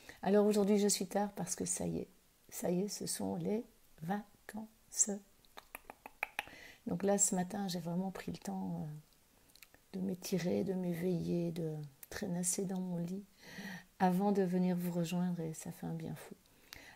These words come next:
Alors aujourd'hui, <clears throat> excusez-moi, il est question de partager ses richesses. Alors, euh, dans, dans le carnet du défi, l'invitation de Lilou, c'est d'éventuellement, euh, trier, désencombrer et, et offrir.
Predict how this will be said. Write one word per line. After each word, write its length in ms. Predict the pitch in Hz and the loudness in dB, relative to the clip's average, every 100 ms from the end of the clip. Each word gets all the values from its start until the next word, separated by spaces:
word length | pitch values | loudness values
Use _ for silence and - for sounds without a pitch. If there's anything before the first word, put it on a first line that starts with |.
| _ | _
Alors 280 | 202 202 - | 6 6 6
aujourd'hui, 600 | - 226 240 214 262 277 - - | 6 10 10 10 8 8 2 2
<clears throat> 840 | 220 240 269 277 277 - - _ - | 12 12 12 12 12 -8 -20 _ 10
excusez-moi, 520 | 247 196 - 175 185 180 - - | 12 12 4 4 2 -2 -18 2
il 140 | 202 262 | 8 8
est 60 | |
question 340 | 269 269 294 285 | 10 6 6 4
de 80 | |
partager 520 | 240 233 - 233 208 220 | 4 2 0 2 2 2
ses 180 | - | 0
richesses. 520 | 190 180 - 180 - - _ _ _ _ _ _ _ - - - - - - - | 0 -2 -4 -6 -10 -10 _ _ _ _ _ _ _ -12 -12 -12 -20 -20 -20 -2
Alors, 300 | 190 185 180 | 6 8 10
euh, 180 | 185 185 | 10 10
dans, 460 | 180 190 190 185 | 10 8 8 6
dans 180 | 180 180 | 4 4
le 60 | 180 | 4
carnet 300 | 190 208 233 | 6 6 8
du 120 | 220 | 6
défi, 480 | 185 190 - 226 226 | 6 2 2 4 6
l'invitation 640 | 196 180 175 185 175 220 | 6 4 2 2 2 4
de 80 | 208 | 4
Lilou, 280 | 175 175 214 | 4 4 2
c'est 180 | - 170 | 2 2
d'éventuellement, 800 | 175 175 180 - 175 185 202 175 | 0 0 0 0 2 4 4 2
euh, 60 | 165 | 0
trier, 540 | - - 196 214 233 | -4 -2 8 10 10
désencombrer 960 | 190 185 180 180 - 175 180 220 226 233 - | 8 4 4 2 0 0 4 6 6 4 6
et, 340 | 202 214 214 - - - - | 8 8 6 -2 -18 -18 4
et 120 | 196 202 | 12 12
offrir. 540 | 185 - 92 82 - | 12 2 0 -2 -6